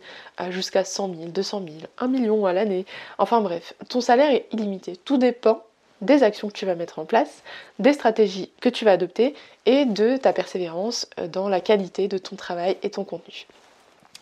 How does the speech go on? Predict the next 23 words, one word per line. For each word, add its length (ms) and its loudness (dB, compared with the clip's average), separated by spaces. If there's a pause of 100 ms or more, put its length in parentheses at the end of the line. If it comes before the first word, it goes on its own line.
Donc 140 -8
ça, 180 4
c'est 260 2
une 100 -10
chose 240 2 (420)
vraiment 420 2
positive 680 0
et 60 -10
que 140 -4
tu, 340 -6
euh, 340 -2
voilà, 160 -2
que 140 -12
tu 100 -6
peux 80 4
pas 140 6
enlever 180 2
à 60 0
l'entrepreneuriat. 520 -8 (240)
Ce 120 -12
que 80 4
tu 160 -2
peux 480 2